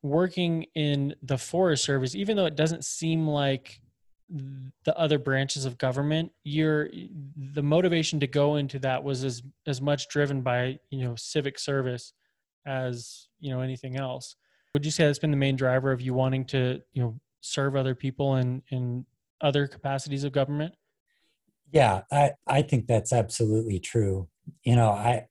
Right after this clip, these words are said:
Speaker 2: I knew that I wanted to work somewhere within the natural resource world. And in,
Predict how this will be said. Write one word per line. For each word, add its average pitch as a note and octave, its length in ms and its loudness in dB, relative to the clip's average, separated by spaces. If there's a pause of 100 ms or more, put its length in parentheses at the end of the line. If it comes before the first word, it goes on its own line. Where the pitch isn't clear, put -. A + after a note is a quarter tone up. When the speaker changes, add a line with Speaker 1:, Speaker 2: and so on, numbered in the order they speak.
Speaker 2:
I C#3 140 6
knew D#3 240 8
that D3 140 6
I C#3 100 8
wanted A#2+ 500 4
to - 120 -4
work A2 500 2 (160)
somewhere B2+ 560 4
within A2 420 2
the G#2 80 2
natural G#2+ 500 2
resource A2 640 0
world. C#3 400 4 (880)
And A#2+ 460 4 (100)
in, A2+ 580 4